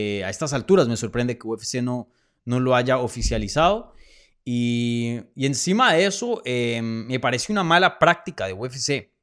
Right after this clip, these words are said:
¿no? Eh, no, no hacerlo oficialmente, no anunciar de que esta pueda que sea una opción. Eh, ya que, pues, eh, vuelvo y digo, no, no tenemos, eh, certeza. Entonces,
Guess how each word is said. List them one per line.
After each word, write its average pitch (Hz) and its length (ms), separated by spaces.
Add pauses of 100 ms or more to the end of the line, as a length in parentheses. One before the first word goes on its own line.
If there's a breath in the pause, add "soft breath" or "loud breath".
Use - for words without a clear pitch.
(720)
¿no? 139 260 (380 loud breath)
Eh, 107 440
no, 160 520
no 160 320
hacerlo 160 460
oficialmente, 139 840
no 123 120
anunciar 135 600
de 110 140
que 107 100
esta - 260
pueda 123 200
que - 80
sea 107 100
una 107 140
opción. 113 420 (680)
Eh, 98 320
ya 113 200
que, 135 120
pues, 107 380
eh, 87 720 (240)
vuelvo 120 280
y 123 60
digo, 104 160
no, 117 180
no 117 180
tenemos, 123 600
eh, 98 240
certeza. 104 640
Entonces, 113 500